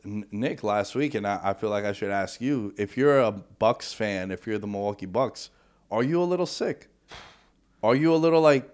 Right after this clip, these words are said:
"Yo, we, we would have been here if Middleton didn't get hurt"? And I get it, yo, woulda, coulda, shoulda. How many people have won championships 'cause someone got hurt? We were just talking about Toronto. They,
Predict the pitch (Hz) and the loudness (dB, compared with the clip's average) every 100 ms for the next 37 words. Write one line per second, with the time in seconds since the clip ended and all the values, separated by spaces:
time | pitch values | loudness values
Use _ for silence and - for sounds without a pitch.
0 | - 147 147 110 127 _ - 98 98 - | 0 4 4 2 -4 _ -18 -16 -14 -16
1 | 87 95 135 180 190 214 240 135 110 127 | -12 -2 2 6 6 4 2 0 2 0
2 | 131 135 135 135 131 135 147 117 131 170 | -2 -2 -2 0 2 2 2 0 2 2
3 | 165 208 165 101 123 143 135 - - - | 6 6 6 4 2 4 2 -4 -20 -20
4 | - 120 151 151 160 151 - 151 147 147 | -4 4 6 6 6 4 4 4 8 10
5 | 147 - - _ - - 135 151 147 143 | 10 6 -2 _ -10 4 6 8 4 6
6 | 143 147 139 139 127 139 131 131 127 - | 6 8 8 4 4 2 2 -4 -6 -4
7 | 123 131 123 127 120 120 123 120 131 131 | -4 0 2 6 6 6 4 4 2 2
8 | - 147 139 135 - 120 165 160 117 123 | 6 6 8 4 4 6 6 6 4 4
9 | 101 113 | 2 -2